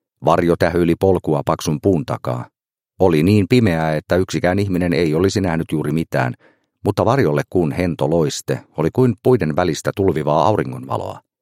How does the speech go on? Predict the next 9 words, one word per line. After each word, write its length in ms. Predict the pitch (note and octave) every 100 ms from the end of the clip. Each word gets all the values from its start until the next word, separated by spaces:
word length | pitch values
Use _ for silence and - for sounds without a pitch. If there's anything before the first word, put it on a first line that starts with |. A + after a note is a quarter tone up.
| _ _ -
Hän 200 | D#2+ C#2+
erotti 400 | D2+ G2 - C#2
tarkoilla 420 | C#2+ C#2+ D2+ D2+
silmillään 520 | D#2 A2 E2+ E2 E2
jokaisen 440 | F#2 A#2 A2+ F#2+ D#2
yksityiskohdan. 840 | C2 C2 - B1 - - - F#2+ - _ _ _ _ _ _ _ _ _ _ _ _ -
Hiljaisena 540 | F#2+ G2 D#2 D#2 C#2+ C2+
kuin 180 | C2+ C#2
hiiri, 460 | D#2 F#2 D#2 D2+